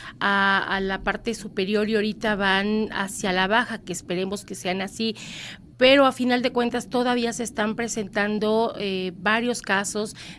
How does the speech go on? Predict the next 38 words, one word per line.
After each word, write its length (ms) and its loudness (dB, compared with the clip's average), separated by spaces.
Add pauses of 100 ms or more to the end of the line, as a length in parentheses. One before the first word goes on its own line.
eh, 500 -2
de 120 -4
gente 340 -4
que 60 -8
está 240 -4
contagiada 760 -2
por, 260 -4
por 280 -4
covid. 320 -2 (580)
En 200 2
un 100 6
momento 460 4
dado, 560 4
si 400 0
empiezan 480 0
a 40 0
sentir 580 -4
cualquiera 520 0
de 120 2
los 160 0
síntomas, 640 -2 (480)
¿pueden 360 4
acudir 560 0
directamente 800 0
a 60 -2
urgencias? 640 -2
¿Ahí 240 2
les 220 0
hacen 260 -2
la 160 0
prueba 340 0 (300)
o 160 2
ellos 240 0
tienen 260 2
que 160 -2
llevar 420 2
alguna 520 -2
prueba? 560 -2